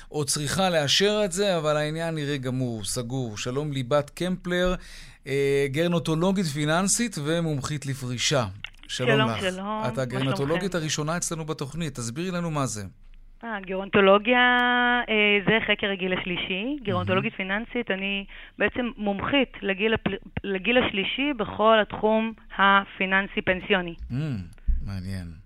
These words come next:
Speaker 1: יפה.
Speaker 2: כן,
Speaker 1: טוב.
Speaker 2: עולם ומלואו.
Speaker 1: לגמרי, כן.
Speaker 2: <laughs>
Speaker 1: בהנחה שהכל יהיה כמתוכנן, מה נשים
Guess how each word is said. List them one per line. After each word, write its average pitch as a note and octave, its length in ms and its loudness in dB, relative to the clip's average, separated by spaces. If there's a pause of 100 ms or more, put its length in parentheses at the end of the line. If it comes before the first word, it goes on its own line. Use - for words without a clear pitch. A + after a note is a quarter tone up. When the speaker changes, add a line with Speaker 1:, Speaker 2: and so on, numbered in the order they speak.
(340)
Speaker 1:
יפה. G2+ 280 -8
Speaker 2:
כן, G3 160 4
Speaker 1:
טוב. - 100 -20
Speaker 2:
עולם A#3 420 4
ומלואו. G3 320 2 (220)
Speaker 1:
לגמרי, A#2+ 520 -2 (460)
כן. - 240 -4 (380)
Speaker 2:
<laughs> - 300 -18
Speaker 1:
בהנחה C#3 420 2
שהכל F#3+ 360 2
יהיה F3+ 140 0
כמתוכנן, D#3 680 0
מה F3 320 0 (100)
נשים F3 400 0